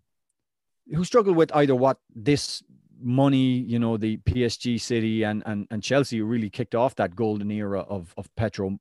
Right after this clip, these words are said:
petrodollars. Um, if they struggle with it, you know, what, wha-, h-, how, how do they get around it? They focus solely on the football, I guess, is what you have to do.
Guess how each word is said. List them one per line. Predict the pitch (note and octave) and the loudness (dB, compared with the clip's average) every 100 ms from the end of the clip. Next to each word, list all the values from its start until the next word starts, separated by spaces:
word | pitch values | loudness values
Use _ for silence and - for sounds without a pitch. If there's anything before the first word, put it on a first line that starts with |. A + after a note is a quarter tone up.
| _ | _
petrodollars. | - A2+ G#2+ G2 F#2 F2+ F#2+ - _ _ _ - | -8 -6 -6 -4 -4 -4 -8 -16 _ _ _ -10
Um, | G2 G#2 G2 - _ | -6 -6 -8 -14 _
if | - | -8
they | - F#3+ | -2 0
struggle | - F3+ D#3+ A2+ | 2 2 4 2
with | G2 F#2 | 0 -2
it, | G#2 | -4
you | B2 | 0
know, | A#2 | 0
what, | A2+ - G#2+ | 0 0 -2
wha-, | A2 | -8
h-, | G#2+ - A2 | -8 -10 -12
how, | - C#3+ C#3+ C3 | -8 -4 -4 -6
how | F#2+ C3+ | -6 -4
do | C3 | -4
they | A#2+ | -4
get | A#2 A2+ | -2 0
around | A2+ B2+ A2+ | 0 0 -2
it? | E2 | -4
They | G#2+ | -6
focus | - D3 - A2+ | -2 -2 0 -6
solely | - B2+ B2 A2+ | -2 2 2 0
on | G#2 | -4
the | |
football, | - B2 - D3+ | -4 -4 2 4
I | C#3+ | 6
guess, | D3+ C#3+ | 4 0
is | A#2+ | -2
what | B2+ B2 | -2 -2
you | |
have | A2 A2 | -2 -4
to | - | -4
do. | G2 G2+ | -2 -2